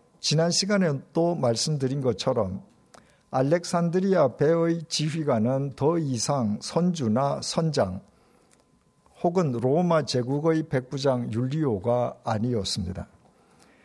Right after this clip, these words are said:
그 배의 지휘관은 가진 것이라곤 아무것도 없는,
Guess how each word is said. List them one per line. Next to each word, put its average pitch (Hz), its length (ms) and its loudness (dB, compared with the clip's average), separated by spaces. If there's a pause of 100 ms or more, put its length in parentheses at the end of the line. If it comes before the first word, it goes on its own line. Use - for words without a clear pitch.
(240)
그 196 320 2
배의 196 480 4
지휘관은 170 880 0 (840)
가진 185 360 2
것이라곤 147 800 2
아무것도 135 960 0
없는, 113 500 2